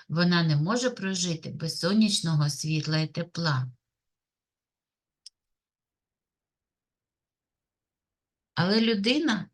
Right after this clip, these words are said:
бере від природи більше, ніж дає. І створюючи умови для свого життя, наприклад,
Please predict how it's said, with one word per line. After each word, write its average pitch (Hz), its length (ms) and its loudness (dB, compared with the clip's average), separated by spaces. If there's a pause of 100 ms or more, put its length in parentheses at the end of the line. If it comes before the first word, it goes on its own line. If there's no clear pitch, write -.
(140)
бере 233 460 2
від 196 260 -2
природи 190 880 -2
більше, 156 760 2
ніж 151 340 0
дає. 151 600 -2 (760)
І 202 440 2
створюючи 214 800 0
умови 196 840 6
для 180 200 -2
свого 170 480 2
життя, 233 640 0 (880)
наприклад, 170 880 0